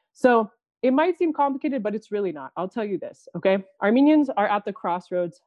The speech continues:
of what were three empires, right? Essentially, in this region, right? We're thinking about the Russian Empire, the Ottoman Empire, the Persian Empire, right?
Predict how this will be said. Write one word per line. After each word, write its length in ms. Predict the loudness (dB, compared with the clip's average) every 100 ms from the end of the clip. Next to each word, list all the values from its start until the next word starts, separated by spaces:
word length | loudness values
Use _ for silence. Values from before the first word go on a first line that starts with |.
| -6
of 260 | -4 -4 -10 _
what 240 | -4 -4
were 180 | -2 -6
three 300 | -6 -6 -4
empires, 640 | -4 -8 -12 -14 -14 -14 -4
right? 280 | -2 -2 -6 _ _ _
Essentially, 640 | -2 0 -2 -2 0 0 -4 _ _ _
in 180 | 2 4
this 180 | 2 2
region, 460 | 0 0 -2 -10 -14 _
right? 300 | 0 0 0 _ _ _ _ _ -6
We're 80 |
thinking 240 | 0 0 2
about 180 | 2 2
the 80 |
Russian 260 | 0 0 -2
Empire, 320 | -4 -2 -2
the 80 | -4
Ottoman 380 | -4 -2 -2 -4
Empire, 460 | -6 -6 -4 -4
the 80 | -6
Persian 400 | -6 -4 -4 -4
Empire, 560 | -6 -6 -4 -2 -2 -2
right? 220 | -2 -2